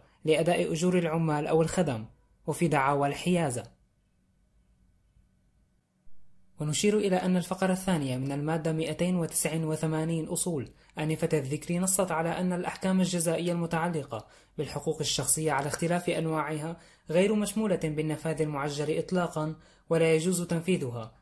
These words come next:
ما لم تصبح مكتسبة للدرجة القطعية. وكذلك الأمر بالنسبة للعقوبة التي تتضمنها هذه الأحكام، لا يجوز تنفيذها ما لم تكتسب الدرجة القطعية.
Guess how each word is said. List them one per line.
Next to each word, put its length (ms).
ما 180
لم 120
تصبح 340
مكتسبة 520
للدرجة 680
القطعية. 680
وكذلك 500
الأمر 300
بالنسبة 440
للعقوبة 640
التي 320
تتضمنها 1040
هذه 140
الأحكام، 560
لا 180
يجوز 320
تنفيذها 560
ما 180
لم 140
تكتسب 540
الدرجة 500
القطعية. 720